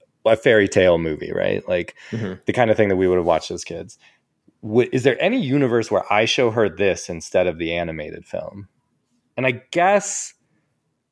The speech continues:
Speaker 1: like, I guess I do see the value in a lot of the diversification and stuff that they've been putting into these movies. I mean,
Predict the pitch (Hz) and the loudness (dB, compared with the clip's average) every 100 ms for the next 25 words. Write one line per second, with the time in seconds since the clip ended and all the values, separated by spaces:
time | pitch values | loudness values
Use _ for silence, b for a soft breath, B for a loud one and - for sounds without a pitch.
0 | _ _ - 135 123 - - _ _ _ | _ _ -4 2 2 0 -12 _ _ _
1 | _ _ _ _ - 127 - 180 208 208 | _ _ _ _ -6 -4 0 0 2 0
2 | 165 113 127 127 - 123 117 110 104 101 | 0 0 2 2 2 0 2 2 2 4
3 | 98 101 101 101 101 98 98 - 113 101 | 6 6 4 2 2 2 0 0 -2 0
4 | 95 92 92 - 117 110 110 95 95 101 | 0 -4 -8 -2 2 4 4 2 2 0
5 | 92 - - 92 90 107 107 104 113 113 | 0 -6 0 0 0 0 -2 0 0 0
6 | 113 117 113 107 120 113 120 113 113 113 | 0 2 0 0 -6 0 0 0 0 -2
7 | 113 117 117 113 104 107 - | -2 -2 -2 -2 -2 -2 -4